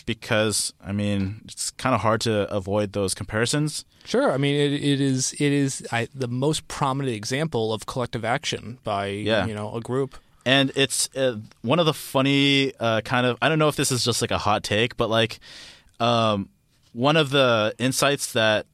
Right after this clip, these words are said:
Speaker 1: uh, come out of labor organizing is that s-, effective labor organizing, uh, has to, uh,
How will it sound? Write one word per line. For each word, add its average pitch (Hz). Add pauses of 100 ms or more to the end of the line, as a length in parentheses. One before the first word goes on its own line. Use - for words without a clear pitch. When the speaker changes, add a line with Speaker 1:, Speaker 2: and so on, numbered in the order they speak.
(140)
Speaker 1:
uh, 101
come 123
out 120
of 104
labor 127
organizing 107
is 101
that 101 (180)
s-, - (120)
effective 156
labor 131
organizing, 131 (680)
uh, 107
has 135
to, 139
uh, 117